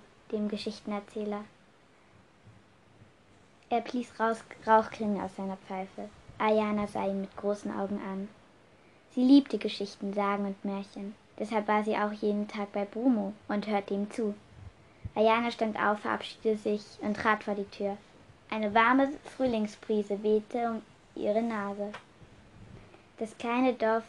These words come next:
Roain lag mitten im Wald. Man brauchte zu Fuß Stunden, bis man im nächsten Dorf war. Das machte Ayana nichts aus. Sie hatte alles, was sie brauchte. Das Mädchen ließ sich auf die Steintreppe sinken und nahm ein Buch aus ihrer Tasche.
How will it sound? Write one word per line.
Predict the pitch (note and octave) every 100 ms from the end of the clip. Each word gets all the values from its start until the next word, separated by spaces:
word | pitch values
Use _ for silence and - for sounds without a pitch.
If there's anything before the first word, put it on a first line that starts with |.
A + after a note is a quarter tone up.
| -
Roain | G3+ G#3 G#3+ A#3 B3 B3
lag | G3+ G#3 G#3+
mitten | A3+ A#3 A3 G#3
im | G3
Wald. | G3 F#3+ G3 - - - - -
Man | A3+ A3+
brauchte | A3 A3 A3+
zu | - G#3
Fuß | - A3+ A3
Stunden, | - - C4 B3 A3 G#3
bis | G#3 -
man | G3 G3
im | G3
nächsten | F#3+ - - - _ C4 G3+ G3
Dorf | G3 G3 -
war. | G3 G3 - - - _ _ - - - - _
Das | A#3+ A#3
machte | A#3 - A3+
Ayana | G#3+ G#3+ G#3 G#3
nichts | G#3 G3+ -
aus. | G#2+ G#3 - - - - - -
Sie | A#3
hatte | A3 A#3
alles, | - A#3 A#3+ A#3
was | A3
sie | A#3+
brauchte. | - G#3+ G3+ - G#3+ A3 - - - - -
Das | A3
Mädchen | C4 C4+ C4 A#3+
ließ | A#3+
sich | A#3 A3
auf | G#3+
die | G#3+
Steintreppe | G#3+ G#3 G#3+ A3+ A#3+ - A3+
sinken | A#3 A3+ - B3 B3+ A3
und | G3+
nahm | G#3 G#3
ein | A3+
Buch | A3 A#3 A3
aus | G#3+ G#3
ihrer | G3+ G3+
Tasche. | - G#3 -